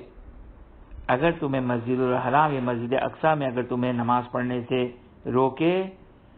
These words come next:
तो ज़मीन पे जहाँ पर भी जाओ वहाँ पर खाने काबा की तरफ रुक करके नमाज पढ़ो,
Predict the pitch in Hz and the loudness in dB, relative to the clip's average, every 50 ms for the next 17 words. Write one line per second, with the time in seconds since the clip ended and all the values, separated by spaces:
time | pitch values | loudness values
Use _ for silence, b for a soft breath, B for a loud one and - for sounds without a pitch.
0 | b b b b - - 156 143 151 151 160 175 185 185 180 190 175 156 165 165 | b b b b -6 -4 0 0 0 0 0 0 -2 0 0 0 2 2 2 4
1 | 185 196 190 190 175 156 160 147 139 147 147 160 175 185 190 185 - - - - | 4 4 2 2 0 0 0 2 4 4 6 6 4 2 0 -4 -12 -20 -20 -20
2 | - - - - - 135 135 139 143 143 151 151 147 139 139 - 139 131 131 135 | -20 -20 -16 -8 -2 2 4 4 4 4 4 4 2 2 2 0 0 0 0 0
3 | 131 131 139 131 135 156 165 151 151 135 139 131 123 135 151 147 - 147 131 123 | 0 2 4 4 4 4 2 2 0 0 0 0 2 0 0 0 0 -2 -2 0
4 | 139 127 123 120 123 131 131 127 - - 143 143 160 175 185 196 190 - - | -2 -2 0 2 2 2 0 0 0 2 2 4 4 4 4 2 0 -4 -12